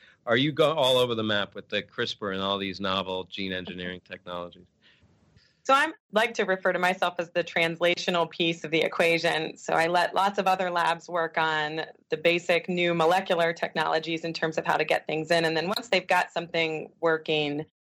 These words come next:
Speaker 2: we're really the group that kind of takes that to the scale it needs to be to get it into patients for early phase clinical trials. There are actually, I think, you know, sort of three flavors of gene therapy in the broader sense.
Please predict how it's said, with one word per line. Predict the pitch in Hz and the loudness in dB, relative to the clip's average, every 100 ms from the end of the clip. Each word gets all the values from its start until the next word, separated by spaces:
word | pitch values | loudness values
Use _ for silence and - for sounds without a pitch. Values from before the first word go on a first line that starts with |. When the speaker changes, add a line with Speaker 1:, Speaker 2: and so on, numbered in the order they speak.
| _ | _
Speaker 2:
we're | - 196 185 | 2 2 4
really | 185 170 | 4 4
the | 170 | 2
group | 165 170 165 | 2 0 0
that | - | -2
kind | 165 160 | 0 -2
of | 156 | 0
takes | 180 156 - | 0 0 0
that | 165 156 - - | 0 0 -2 -8
to | - 165 156 156 151 | -4 0 2 0 0
the | 156 | -4
scale | - 175 165 | 2 2 4
it | - | 0
needs | 156 151 | -6 -6
to | - | -6
be | 156 151 | -4 -4
to | 151 | -4
get | 156 151 | 0 2
it | 143 | 2
into | 139 147 | 0 -4
patients | - - - 95 98 - - - - _ | -4 -2 0 0 -2 -8 -18 -20 -20 _
for | 156 156 | 2 2
early | 156 156 | 2 0
phase | 151 147 143 | 2 0 -2
clinical | - 147 147 - | -4 -2 -2 -2
trials. | - - - - - - - - _ - | 0 0 0 -4 -12 -20 -20 -20 _ -2
There | 190 185 180 | 2 4 4
are | |
actually, | 196 202 190 185 180 165 - | 2 0 -2 -2 -2 -4 -2
I | 170 | -2
think, | 170 170 170 - | 0 -4 -6 -6
you | |
know, | 170 160 160 - | -2 -2 -4 -8
sort | - 170 | 0 2
of | 160 | 2
three | - 208 | 0 0
flavors | 196 165 165 175 202 233 240 - - | 4 4 4 4 4 2 -2 -8 0
of | 185 190 185 _ | 0 0 -8 _
gene | 180 190 190 | -2 0 2
therapy | 190 180 185 185 202 | 4 4 2 0 0
in | 190 165 | 0 0
the | |
broader | 160 165 156 165 | 2 2 4 2
sense. | 170 - 160 214 - - | -2 -2 -2 -2 -6 -16